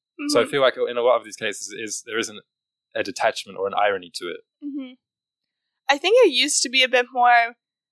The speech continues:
Speaker 2: because, like, when this happened, or, like, the selfie with Ellen, like, things used to
Speaker 1: Yeah,
Speaker 2: happen
Speaker 1: yeah.
Speaker 2: and it was like, "Oh, this is cool. This is
Speaker 1: Right.
Speaker 2: unique." But then now I feel like these things are happening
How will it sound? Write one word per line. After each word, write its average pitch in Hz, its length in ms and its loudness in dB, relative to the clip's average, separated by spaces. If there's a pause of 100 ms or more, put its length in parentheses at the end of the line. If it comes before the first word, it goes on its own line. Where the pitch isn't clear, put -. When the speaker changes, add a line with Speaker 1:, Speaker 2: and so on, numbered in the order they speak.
(220)
Speaker 2:
because, 339 180 4
like, 359 180 2
when 302 160 4
this 302 240 2
happened, 285 440 2
or, 262 80 4
like, 262 260 2
the 277 80 0
selfie 269 520 2
with 254 200 -10
Ellen, 226 320 -4
like, 233 200 -6 (100)
things 381 280 -2
used 339 180 -4
to 302 60 4
Speaker 1:
Yeah, 262 60 -2
Speaker 2:
happen 254 400 4
Speaker 1:
yeah. - 60 0
Speaker 2:
and 269 100 0
it 269 40 4
was 269 180 0
like, 247 320 4 (460)
"Oh, 302 120 8
this 285 220 -2
is 254 180 -6
cool. 220 460 2
This 247 220 0
is 254 180 0
Speaker 1:
Right. 226 120 2
Speaker 2:
unique." 247 480 0 (420)
But 277 100 2
then 269 140 2
now 302 320 6
I 294 120 6
feel 277 220 -6
like 262 120 2
these 262 180 -8
things 254 240 0
are 254 60 2
happening 233 640 -2